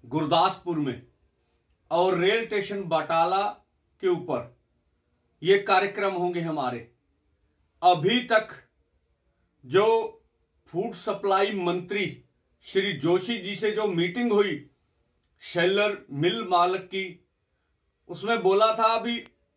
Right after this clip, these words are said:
केंद्र की टीमें पंजाब में जाकर और वो सैंपलिंग करेंगे भी कितना धान में से चावल निकलता है। अब जो शेलर मालिक उनका कहना है कि सड़सठ किलो नहीं निकलता है,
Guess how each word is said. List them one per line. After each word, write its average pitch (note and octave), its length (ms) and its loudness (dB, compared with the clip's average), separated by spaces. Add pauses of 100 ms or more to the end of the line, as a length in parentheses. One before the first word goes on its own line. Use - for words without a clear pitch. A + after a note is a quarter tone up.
(160)
केंद्र G#3+ 360 -2
की B3 200 -2
टीमें A#3 440 -4
पंजाब G3+ 480 0
में A3 140 -6
जाकर F3 560 0 (920)
और F3+ 160 0
वो G#3+ 160 0
सैंपलिंग A3 600 -2
करेंगे G#3+ 360 -2
भी A3 180 -6
कितना B3 560 0
धान D#3+ 520 -2 (1040)
में G3 160 2
से A#3+ 140 -2
चावल A3+ 500 4
निकलता F3+ 440 -4
है। B2+ 160 -8 (880)
अब D3 160 -6
जो F#3+ 120 0
शेलर G3 440 2
मालिक A3+ 300 2
उनका A3+ 280 -2
कहना G3 340 0
है E3+ 140 2 (1000)
कि G3 80 -10
सड़सठ G#3+ 460 -4
किलो A#3 320 0
नहीं G#3 300 2
निकलता F3 460 -2
है, - 300 -12